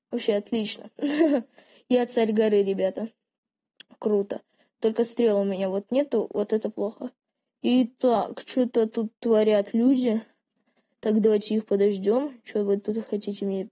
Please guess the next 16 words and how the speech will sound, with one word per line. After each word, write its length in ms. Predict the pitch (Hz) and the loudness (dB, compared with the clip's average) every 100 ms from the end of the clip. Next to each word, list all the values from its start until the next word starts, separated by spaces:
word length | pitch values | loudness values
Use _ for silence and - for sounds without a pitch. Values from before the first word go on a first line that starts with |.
| _ | _
предъявить? 680 | 214 202 196 190 208 294 - _ _ _ _ | -4 -4 -4 -6 -4 -6 -8 _ _ _ _
М? 240 | 233 285 349 _ _ _ _ _ | -6 -4 -6 _ _ _ _ _
Железник 720 | - 220 233 240 240 214 196 - | -6 0 2 4 2 0 -6 -4
тут, 240 | 214 - | -6 -4
короче, 380 | - 214 214 202 | 0 2 0 -2
до 180 | 202 208 | 0 2
алмазника 500 | 208 220 208 202 208 | 2 0 0 -2 0
лезет. 320 | 240 269 214 | 2 2 2
Давайте 340 | 214 208 - - _ _ - | 0 0 -4 -12 _ _ -4
будем 280 | 220 214 202 | 0 0 0
защищаться, 600 | 196 202 208 262 - 233 | 0 -2 -4 -4 -6 -8
короче. 460 | 220 196 196 202 - _ _ - | -4 -6 -6 -10 -14 _ _ -8
И 80 | |
попробуем 540 | 233 226 - 226 214 226 | -4 -2 0 0 2 2
его 240 | 220 208 | 2 2
завалить. 540 | 202 202 208 254 294 | 0 0 0 0 -2